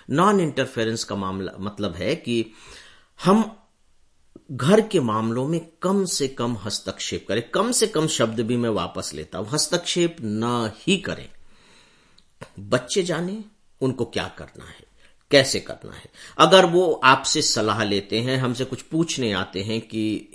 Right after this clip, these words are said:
इसको कैसे करना चाहिए, तो हम अपने अनुभव के आधार पर उनको सलाह दे दें, लेकिन ये न माने कि हमारा सलाह हमारा आदेश है, आपको ऐसे ही करना पड़ेगा। हमने अपनी advice दे दी,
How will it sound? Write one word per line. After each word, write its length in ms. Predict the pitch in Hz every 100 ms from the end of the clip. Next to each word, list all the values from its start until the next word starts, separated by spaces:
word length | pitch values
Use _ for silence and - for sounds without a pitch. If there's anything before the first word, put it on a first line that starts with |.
| -
इसको 260 | 139 - 123
कैसे 340 | 123 117 151
करना 340 | - 87 98 90
चाहिए, 380 | 78 76 92
तो 140 | - 196
हम 160 | 196
अपने 240 | 170 - 165
अनुभव 420 | - 131 127 147
के 140 | -
आधार 400 | 92 92 90 101 -
पर 80 |
उनको 380 | - 120 117 123
सलाह 380 | - 90 87 87
दे 200 | 76 110
दें, 220 | 127 214 - - - - -
लेकिन 400 | 139 165 190 160 -
ये 220 | 123 165
न 240 | 214 240 175
माने 260 | 160 170
कि 120 | 170
हमारा 320 | 151 139 135 131
सलाह 380 | 123 120 127
हमारा 380 | 120 120 117 117
आदेश 680 | - 104 95 110 113 110 -
है, 180 | 71 - -
आपको 340 | 104 - 110
ऐसे 280 | 101 101 104
ही 140 | 104
करना 320 | 104 90 85 82
पड़ेगा। 440 | 73 58 - - - - 120
हमने 200 | 151 165
अपनी 400 | 131 - 160 -
advice 400 | 98 87 87 101
दे 220 | 113 117
दी, 200 | 131 269